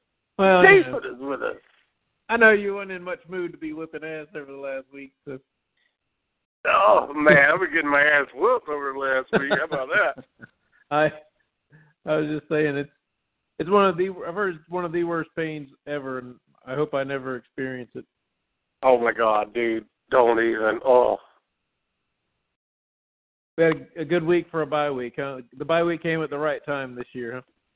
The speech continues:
Speaker 2: Dre, I'm telling you. I'm telling you. I tell everybody right now. My bad car wreck was in two thousand three.
Speaker 1: Mm-hmm.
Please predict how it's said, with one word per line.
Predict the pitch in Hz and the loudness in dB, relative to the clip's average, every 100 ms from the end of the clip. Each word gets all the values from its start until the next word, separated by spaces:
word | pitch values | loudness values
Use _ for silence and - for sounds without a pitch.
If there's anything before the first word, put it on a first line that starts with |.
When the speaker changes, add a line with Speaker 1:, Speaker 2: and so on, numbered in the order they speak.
| _ - | _ 6
Speaker 2:
Dre, | 131 117 113 120 | 8 8 4 -4
I'm | 120 - | -8 2
telling | 143 131 117 | 4 4 2
you. | 107 104 - 117 | -4 -12 -12 -10
I'm | 117 | -4
telling | 143 120 | -2 0
you. | 104 | -2
I | - | -4
tell | 143 120 | 0 2
everybody | 117 110 107 101 | 0 2 2 4
right | 101 107 117 | 6 6 4
now. | 107 98 87 _ _ _ _ _ _ _ _ _ _ _ _ | 2 0 -2 _ _ _ _ _ _ _ _ _ _ _ _
My | 107 120 | 2 2
bad | - 117 135 139 | 6 4 6 2
car | 147 143 120 | 2 2 2
wreck | 117 | -2
was | 107 104 | -6 -8
in | 104 - | -8 -6
two | 131 | -8
thousand | 135 131 123 123 | 0 0 2 -2
three. | - 117 101 _ _ _ _ _ _ _ _ _ _ | -2 -4 -4 _ _ _ _ _ _ _ _ _ _
Speaker 1:
Mm-hmm. | 139 135 131 | -6 -4 -6